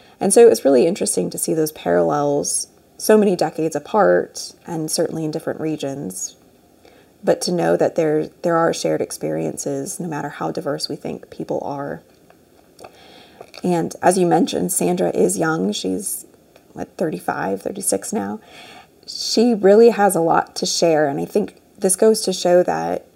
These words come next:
oral histories aren't just sitting down with older people. And while those certainly have value, those experiences have value, we all have stories to share that can make a difference to people around us.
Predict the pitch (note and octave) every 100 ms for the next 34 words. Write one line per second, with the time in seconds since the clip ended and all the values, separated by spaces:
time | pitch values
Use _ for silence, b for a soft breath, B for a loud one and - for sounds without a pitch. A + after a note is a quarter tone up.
0 | - G3+ G#3 F#3 F3+ - F3 E3+ F3 -
1 | - F3+ - E3 D#3 D3+ D#3 E3 C#2+ F3
2 | - - _ _ b b b - G3 F#3+
3 | F#3 - E3 E3 F#3 A#3 F3+ F3 E3 F3+
4 | F3+ F3+ E3+ F#3 F3 F3 E3+ E3+ C#3 D#3+
5 | F3 E3 D#3 - D#3+ D3+ E3+ - - E3
6 | E3 D#3 E3+ E3+ F3+ F#3 B B B B
7 | - G3+ G#3+ D#3 E3+ E3 - - _ -
8 | E3 D#3+ D#3+ - D#3+ - D#3+ D3+ D3 D#3
9 | F#3+ F#3 - - F3+ - F3+ F3 E3 -
10 | - - - - - - - - D3+ D3+
11 | D#3 - F3 F#3+ - G#3 -